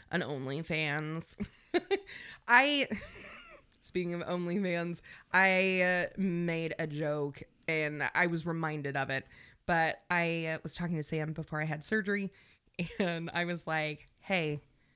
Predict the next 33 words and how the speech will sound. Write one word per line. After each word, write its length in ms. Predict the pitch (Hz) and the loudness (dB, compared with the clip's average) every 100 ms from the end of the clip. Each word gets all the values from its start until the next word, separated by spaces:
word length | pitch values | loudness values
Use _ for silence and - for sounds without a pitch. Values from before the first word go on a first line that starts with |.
| _ _ - - | _ _ -20 -10
I 60 | 175 | -6
could 120 | 175 | -4
totally 340 | - 175 170 | 0 0 0
do, 120 | 160 160 | 0 0
like, 140 | 156 | 0
an 60 | 156 | 2
OnlyFans 680 | 214 220 165 175 156 156 - | 2 2 0 -2 -2 -2 -2
thing 280 | 156 156 151 | 0 0 0
while 160 | 147 | -2
I'm 200 | 147 151 | -2 -2
healing 320 | 196 208 165 | 0 0 -2
in 100 | 160 | -2
bed." 240 | 165 202 180 | 4 4 4
He's 240 | 196 214 | 2 0
like, 180 | 220 - | -2 -2
"You 80 | 294 | -4
can't 240 | 440 427 | -2 -2
do 160 | 403 403 | 0 0
anything." 520 | 415 415 302 185 - - - - | 0 0 2 2 2 -2 2 6
And 100 | 156 | 8
I 40 | 320 | 8
said, 160 | - - | 8 8
"That's 200 | - - | 6 6
not 180 | 330 | 2
the 80 | 208 | 0
point. 420 | - 359 226 110 | -2 0 0 0
Like, 320 | - 180 170 - - - - - | 2 4 2 -2 -20 -20 -6 -2
I 60 | |
don't 100 | 226 202 | 0 2
have 280 | 269 269 - | 2 2 2
to 100 | 180 | 0
do 800 | 156 151 220 240 247 214 180 175 | 0 4 10 12 12 10 6 4
anything. 760 | 202 226 175 156 156 151 147 | 4 4 4 4 4 4 2